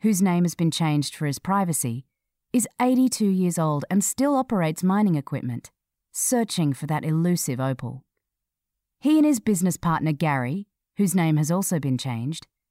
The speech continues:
sixty-seven, work a subterranean mine, using a digger and a blower to chisel into the stone walls and gradually delve further into the caverns. Both men are grizzled, but their stocky build and muscle belie their age.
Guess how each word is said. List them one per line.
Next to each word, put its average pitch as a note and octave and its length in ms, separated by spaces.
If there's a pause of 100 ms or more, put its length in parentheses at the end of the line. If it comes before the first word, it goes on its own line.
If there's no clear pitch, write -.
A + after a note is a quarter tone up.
(120)
sixty-seven, F3 840 (580)
work C4 300
a B3 60
subterranean F3+ 840
mine, B2+ 440 (200)
using A3 340
a G3 60
digger A3+ 360
and A3+ 100
a A3+ 60
blower D#3+ 420
to F3 160
chisel G#3+ 420
into F#3 220
the D#3 100
stone D#3+ 420
walls C3 500
and F#3 140
gradually F#3+ 540
delve F3 320
further F#3 400
into C#3 180
the C#3 80
caverns. C#3 600 (1080)
Both C#4 300
men F#3 240
are C#3+ 80
grizzled, B2+ 600 (240)
but F3+ 120
their G#3 140
stocky B3+ 480
build F3 360
and D3+ 180
muscle D#3+ 360
belie D#3+ 440
their B2 200
age. B2+ 480